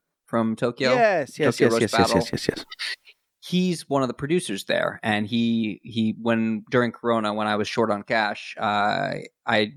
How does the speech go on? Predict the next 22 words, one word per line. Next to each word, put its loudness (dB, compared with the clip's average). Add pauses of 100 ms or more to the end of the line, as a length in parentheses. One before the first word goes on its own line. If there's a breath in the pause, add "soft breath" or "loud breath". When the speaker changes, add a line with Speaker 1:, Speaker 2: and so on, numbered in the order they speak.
(120)
Speaker 1:
was -2
looking 0
around -2
for 2
interpretation -2
jobs, -2
and -4
he 0
was 0
like, -10
"Oh, 2
we 0
actually, -4
we -2
hire 0
freelancers." -2 (380 loud breath)
So 0
I've 2
been -4
doing, 0
like, -2
one, -2